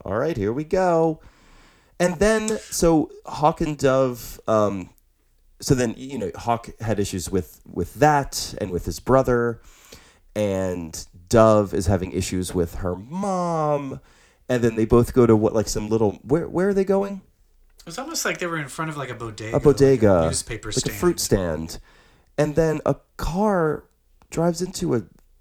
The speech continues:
Speaker 1: van, and then the van <laughs> smashes into Hawk's brother and Dove's mother.
Speaker 2: Yeah, and just kills
Speaker 1: Just
Speaker 2: them right
Speaker 1: out
Speaker 2: in front
Speaker 1: of
Speaker 2: of them.
Speaker 1: nowhere. This shit was dark.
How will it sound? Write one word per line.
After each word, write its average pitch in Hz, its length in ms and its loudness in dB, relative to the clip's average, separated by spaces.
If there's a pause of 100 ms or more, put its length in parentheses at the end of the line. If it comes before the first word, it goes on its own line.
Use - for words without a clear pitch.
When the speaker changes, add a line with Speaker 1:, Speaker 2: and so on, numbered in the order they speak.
(100)
Speaker 1:
van, 123 680 0
and 127 140 -6
then 139 120 -2
the 147 60 -6
van 165 400 -4
<laughs> - 0 -
smashes - 1000 2
into 147 800 4 (600)
Hawk's 185 320 2
brother 185 340 6
and 156 160 2
Dove's 165 320 4
mother. - 680 6 (640)
Speaker 2:
Yeah, 180 160 -2
and 143 60 -6
just - 160 -4
kills 170 240 -2
Speaker 1:
Just - 140 2
Speaker 2:
them - 80 -6
right - 100 -2
Speaker 1:
out 214 200 6
Speaker 2:
in 220 100 10
front - 60 -4
Speaker 1:
of - 120 -16
Speaker 2:
of - 180 -18
them. 214 280 -10
Speaker 1:
nowhere. 214 760 6 (440)
This 254 140 2
shit - 220 2
was 185 160 0
dark. 185 840 0